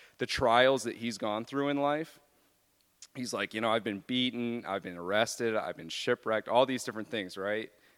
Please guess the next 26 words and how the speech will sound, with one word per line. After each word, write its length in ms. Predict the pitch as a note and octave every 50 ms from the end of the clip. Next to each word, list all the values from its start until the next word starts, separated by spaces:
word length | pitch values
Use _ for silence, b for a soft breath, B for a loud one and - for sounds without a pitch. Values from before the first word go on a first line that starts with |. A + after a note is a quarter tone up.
| b
I 40 | -
mean, 100 | A#2+ B2
it's 120 | B2 - C#3
like 160 | C3 - -
this 180 | A#2+ A2+ -
long 480 | - B2 C3 C#3+ D#3+ E3 E3 D3+ C3+ B2+
list. 480 | B2+ A#2+ E2+ D#2 - - - - - - _ _ _ _ b b b b b b b b b
And 80 | - A#2+
you're 80 | B2+
like, 180 | A2+ F#2+ F2+ -
"Wow, 220 | - C#3 C3 G2+
who 160 | G2+ B2+ D#3 D#3+
would 140 | C3 G#2+
do 160 | G2 C#3 D3 C3+
that?" 140 | A#2+ G#2 G#2+
And 100 | B2+ D#3+
then 100 | G3 G#3
what 100 | A#3+ A#3+
does 120 | A#3+ G3
he 100 | - F3
say 260 | - - F#3 F3+ E3+
at 100 | D#3+ D3+
the 120 | - C3+ C#3+
end 140 | D3 C#3 A2+
of 100 | F2+ F2+
it? 220 | F#2 F2+ -